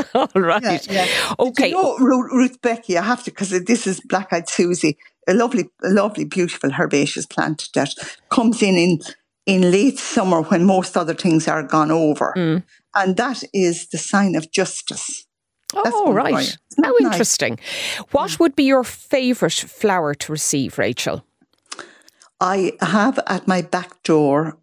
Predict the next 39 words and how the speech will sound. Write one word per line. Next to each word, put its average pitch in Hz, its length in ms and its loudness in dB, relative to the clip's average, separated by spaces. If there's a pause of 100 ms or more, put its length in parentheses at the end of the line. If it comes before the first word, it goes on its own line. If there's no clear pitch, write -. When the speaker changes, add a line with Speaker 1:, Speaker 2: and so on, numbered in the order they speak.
Speaker 2:
um, 143 280 2
a - 60 -4
whole 160 280 0
garden 156 540 -2 (220)
in 151 140 2
pots, 165 420 -4 (400)
and 170 420 -2 (120)
I 175 220 0
have 160 420 -2 (140)
a 160 320 2 (140)
Daphne 190 500 0
Jacqueline 151 560 0
postel, - 640 -4
and 156 140 2
it's - 180 -4
in 202 140 4
flower 156 400 -2
for 143 180 -4
the 143 140 0
last 143 440 -2
at - 200 -8
least 208 400 0
two 180 180 0
months. 151 460 0 (720)
The 190 80 0
fragrance 240 580 2
of 170 100 -4
it 160 140 -4
yesterday 160 540 -2
evening, 156 420 2
and 151 100 4
I 151 120 2
come 147 320 0
turning 151 320 2
the - 100 -4
key 156 300 -4
in 156 100 2
the 151 100 0
door, 139 380 0